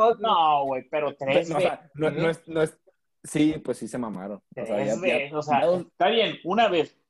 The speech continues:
Speaker 2: va. Dos veces, bueno, pues es que la cagué bien feo, güey. Pero tres veces, güey. ¿Tres veces?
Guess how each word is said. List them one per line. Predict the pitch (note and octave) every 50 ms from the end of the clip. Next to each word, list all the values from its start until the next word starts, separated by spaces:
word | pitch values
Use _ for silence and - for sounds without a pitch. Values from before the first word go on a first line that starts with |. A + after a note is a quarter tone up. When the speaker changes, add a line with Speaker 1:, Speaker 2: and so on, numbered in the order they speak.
| _ _
Speaker 2:
va. | - C3 C3 C#3+ C3 C3 C3 - - _ _ _ _ _ _ _ _ _ _ _ -
Dos | - D#3 G#3+ A3+ A3 F#3+
veces, | A3 A3+ A3+ A3 - E3+ D3 C3
bueno, | C3 E3 F3+ G3+ G3+ G3+ G#3 G3+ F#3+ - -
pues | _ _ -
es | C3 - -
que | - C#3+ B2 G#2+
la | G2+ A2 A#2 B2 A#2+
cagué | - F#3+ B2+ B2+ C3
bien | C3 C3 C3
feo, | B2+ - G2+ E2+ - _ _ _
güey. | - - - _ _ _ _ _ _ -
Pero | - C3+ D3 D#3 D#3 - - _ -
tres | - C#3+ D#3 D#3 E3+ G#3+ A#3+ A3+ - F3+ D#3
veces, | E3 D3+ C3 A#2+ A#2 - - - - E3 F3 G3 F#3+ G#3
güey. | A3+ C4 C#4+ E4 F4 F4 - _ _ _ _ _ _ _ _ _ _ _ _ _ _ _ _ _ _ _ _ _ -
¿Tres | - C3+ C3+ B2+ - E3 F3+ G#3 A#3+ A#3
veces? | G#3+ F3+ D3+ C3+ C3+ - - A#3+ C#4